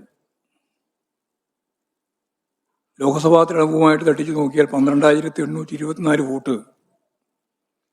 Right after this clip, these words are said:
ഉണ്ടായിരുന്നതാണ്. ഇപ്പോൾ എണ്ണായിരത്തി അറുന്നൂറ്റി നാൽപത്തി എട്ട് വോട്ടായിട്ടാണ് അത് ചുരുങ്ങിയത്. ഇത്തരം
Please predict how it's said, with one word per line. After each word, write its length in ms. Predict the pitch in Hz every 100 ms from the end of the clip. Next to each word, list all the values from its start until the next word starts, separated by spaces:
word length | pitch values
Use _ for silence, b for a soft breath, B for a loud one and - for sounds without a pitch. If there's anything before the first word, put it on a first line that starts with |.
| _ _ _ _ 143
ഉണ്ടായിരുന്നതാണ്. 680 | 139 143 139 143 135 117 104 _ _ _ _ _ _ _ _ _ _ _ _ _ _ _ _ _ _ _ _ _ _ _ _ _ 143
ഇപ്പോൾ 180 | - 160 151
എണ്ണായിരത്തി 540 | 156 165 170 180 175 160
അറുന്നൂറ്റി 440 | 147 151 151 151 165
നാൽപത്തി 560 | 139 143 139 175 - 165 131
എട്ട് 240 | - 190 156
വോട്ടായിട്ടാണ് 680 | 147 165 151 147 135 127 175 226 139
അത് 100 | 127
ചുരുങ്ങിയത്. 440 | 147 135 139 139 _ _ _ _ _ _ _ _ _ _ _ _ _ _ _ _ _ _ _ _ _ _ _ _ _ _ _ _ _ _ _ _ _ _ _ 160
ഇത്തരം 400 | 147 208 175 180